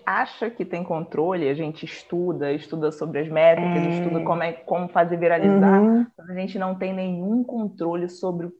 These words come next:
Speaker 1: que vai viralizar.
Speaker 2: Nada.
Speaker 1: Às vezes você faz um roteiro e você não aposta em nada pra aquele vídeo, você tá até meio
Speaker 2: Uhum.
Speaker 1: desanimado e a galera
Speaker 2: Sim.
Speaker 1: ama.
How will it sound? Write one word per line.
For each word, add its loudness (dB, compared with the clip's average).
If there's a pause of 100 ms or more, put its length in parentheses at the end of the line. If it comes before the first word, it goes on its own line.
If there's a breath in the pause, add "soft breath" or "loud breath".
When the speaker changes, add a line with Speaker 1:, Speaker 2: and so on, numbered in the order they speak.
Speaker 1:
que -6
vai -2
viralizar. -4
Speaker 2:
Nada. 2
Speaker 1:
Às 4
vezes 2
você 4
faz 0
um -2
roteiro 2
e -2
você -8
não 0
aposta -2
em -4
nada -2
pra -4
aquele -2
vídeo, -2
você 0
tá 0
até 4
meio 0
Speaker 2:
Uhum. 6
Speaker 1:
desanimado 6
e 0
a -2
galera 4
Speaker 2:
Sim. 2
Speaker 1:
ama. 0